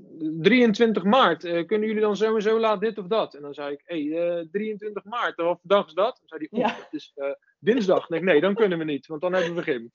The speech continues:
Speaker 2: <laughs> Ja,
Speaker 1: Weet je?
Speaker 2: geweldig.
Speaker 1: Ja,
Speaker 2: Ja,
Speaker 1: ja,
Speaker 2: geweldig.
Speaker 1: ook, en het klopt altijd.
Speaker 2: Ja,
Speaker 1: Dus
Speaker 2: dat
Speaker 1: heb
Speaker 2: is
Speaker 1: ik
Speaker 2: zo
Speaker 1: ook een,
Speaker 2: vet.
Speaker 1: als we een uitstapje hebben, die weet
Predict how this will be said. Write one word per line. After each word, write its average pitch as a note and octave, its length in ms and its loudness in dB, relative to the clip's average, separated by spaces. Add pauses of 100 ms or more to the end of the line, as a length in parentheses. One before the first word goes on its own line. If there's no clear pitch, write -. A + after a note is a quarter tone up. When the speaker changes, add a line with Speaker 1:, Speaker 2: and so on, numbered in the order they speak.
(160)
Speaker 2:
<laughs> - 200 -20
Ja, C#4+ 140 0
Speaker 1:
Weet - 140 2
je? - 300 2
Speaker 2:
geweldig. B3+ 840 0
Speaker 1:
Ja, G3 280 -6
Speaker 2:
Ja, E4+ 140 4
Speaker 1:
ja, E4 180 0
Speaker 2:
geweldig. D#4+ 560 2
Speaker 1:
ook, A3 180 -10
en A3+ 100 0
het G3+ 140 -8 (260)
klopt C#4+ 440 -4
altijd. B3+ 640 -4 (280)
Speaker 2:
Ja, G#3+ 240 0
Speaker 1:
Dus A3 100 0
Speaker 2:
dat - 0 -
Speaker 1:
heb F#3 80 -2
Speaker 2:
is F3+ 60 -6 (100)
Speaker 1:
ik - 40 0
Speaker 2:
zo G#3+ 60 4
Speaker 1:
ook G#3+ 100 2
een, G3+ 180 2
Speaker 2:
vet. - 80 -6
Speaker 1:
als F#3+ 200 -4
we G3+ 60 -10
een - 100 -16
uitstapje G#3+ 560 0
hebben, E3+ 280 -2
die E3 140 -8
weet E3+ 280 -6